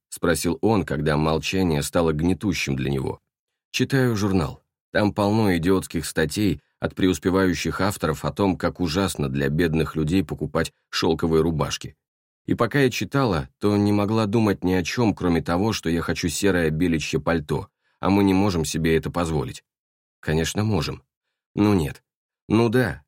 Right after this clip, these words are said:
если ты хочешь меховое пальто, то можешь получить его". В его голосе, доносившемся из темноты, скрывались пренебрежительные нотки.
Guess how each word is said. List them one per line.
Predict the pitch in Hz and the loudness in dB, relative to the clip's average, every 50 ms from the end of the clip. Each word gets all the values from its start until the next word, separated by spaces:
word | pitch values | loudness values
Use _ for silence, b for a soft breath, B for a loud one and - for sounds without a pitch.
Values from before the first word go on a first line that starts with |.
| _ _ _ _ | _ _ _ _
если | - 92 95 85 - 90 85 | 2 2 2 2 2 -2 -2
ты | - 98 | -2 -2
хочешь | 85 - 120 117 - 82 76 - | -2 0 -2 -2 -2 -4 -4 -2
меховое | 80 76 - 85 82 95 98 90 | -2 -2 0 0 2 4 4 2
пальто, | 76 - 85 82 80 73 - 101 113 104 | 2 2 0 0 0 0 0 -2 -2 -2
то | - 76 73 | -2 -2 0
можешь | 76 78 80 82 82 85 78 - | 0 0 0 0 -2 -2 -4 -2
получить | - 98 95 98 95 - 113 101 - | 0 2 2 2 0 -2 -6 -6 -4
его". | - 76 65 - - _ _ _ _ _ _ _ _ _ _ _ _ - | -4 -4 -4 -6 -10 _ _ _ _ _ _ _ _ _ _ _ _ -6
В | - 87 | 0 2
его | 92 101 110 117 113 | 2 4 4 2 2
голосе, | 104 123 143 139 120 95 76 - - 67 | 2 2 2 4 2 2 0 -2 -6 -4
доносившемся | 67 73 78 80 78 - - 78 - 92 90 78 - 82 | -2 0 0 0 0 -2 -4 -2 -2 -2 -2 -2 -2 -2
из | 82 80 76 | -2 -2 -2
темноты, | - - 82 82 80 78 73 - 120 104 | -2 0 0 2 0 0 0 -2 -2 -2
скрывались | - - - 82 85 85 95 101 98 90 - - | -2 -4 -2 -2 0 0 0 0 0 0 -2 -2
пренебрежительные | - 92 90 90 90 82 85 82 80 78 85 76 - 82 82 80 82 82 | 0 0 2 2 2 0 0 0 0 -2 -2 -2 -2 0 0 2 2 2
нотки. | 87 87 78 - - - - - - | 2 0 0 -2 -4 -8 -10 -10 -12